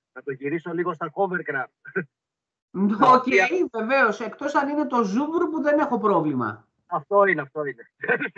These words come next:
Speaker 2: Μάλιστα.
Speaker 1: Εκεί.
Speaker 2: Χαίρομαι ιδιαίτερα. Ε, του έχω μεγάλη αδυναμία αυτού του hovercraft.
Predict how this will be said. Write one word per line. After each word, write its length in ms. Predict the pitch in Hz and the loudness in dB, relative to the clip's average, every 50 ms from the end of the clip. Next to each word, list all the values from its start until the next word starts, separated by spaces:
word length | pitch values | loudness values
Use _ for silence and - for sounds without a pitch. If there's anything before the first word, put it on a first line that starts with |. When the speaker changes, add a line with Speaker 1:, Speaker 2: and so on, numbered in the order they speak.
| 185 _ _ 190 - _ _ _ | -20 _ _ -20 -20 _ _ _
Speaker 2:
Μάλιστα. 1000 | - 170 180 196 214 226 240 226 233 226 196 165 - - 120 113 127 - - _ _ _ _ | -12 -6 -2 0 4 4 4 4 2 0 -2 -4 -6 -6 -8 -8 -8 -10 -18 _ _ _ _
Speaker 1:
Εκεί. 100 | - - - 233 | -18 -6 0 2
Speaker 2:
Χαίρομαι 320 | 233 254 262 269 269 277 262 | 2 2 2 0 0 0 -2
ιδιαίτερα. 560 | 226 208 233 240 254 247 247 - 214 202 180 175 | -2 -2 0 0 0 0 0 -2 -2 0 0 0
Ε, 340 | 196 220 233 226 208 208 | 0 0 -2 -2 -4 -4
του 140 | 208 - 247 | -8 -8 -8
έχω 180 | 240 - 262 247 | -6 -4 -2 0
μεγάλη 380 | 240 240 220 220 254 277 269 | 0 0 2 4 4 4 4
αδυναμία 580 | 262 247 240 254 240 240 240 247 262 269 254 233 | 2 -2 -2 0 0 2 2 2 2 2 2 2
αυτού 180 | 208 - - 185 | 0 0 -4 -6
του 160 | 185 170 160 | -6 -4 -2
hovercraft. 680 | 175 165 151 160 147 123 113 123 117 117 117 110 - | -2 -4 -2 -4 -6 -8 -6 -6 -6 -6 -6 -8 -10